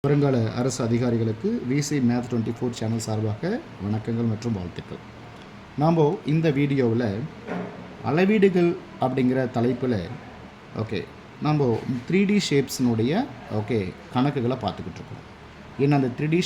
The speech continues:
ஷேப்ஸில் தான் நமக்கு திரும்ப திரும்ப கேள்விகளை, ஓகே, கேட்டுக்கிட்டு இருக்கிறாங்க.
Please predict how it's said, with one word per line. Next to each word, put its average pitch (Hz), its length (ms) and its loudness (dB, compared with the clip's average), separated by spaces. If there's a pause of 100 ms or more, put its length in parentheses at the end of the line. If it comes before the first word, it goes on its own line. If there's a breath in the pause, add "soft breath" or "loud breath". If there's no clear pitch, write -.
ஷேப்ஸில் 131 320 0
தான் 165 120 -2
நமக்கு 127 280 0
திரும்ப 143 240 2
திரும்ப 139 280 0
கேள்விகளை, 127 540 0
ஓகே, 110 400 -4
கேட்டுக்கிட்டு 113 460 -2
இருக்கிறாங்க. 110 400 -2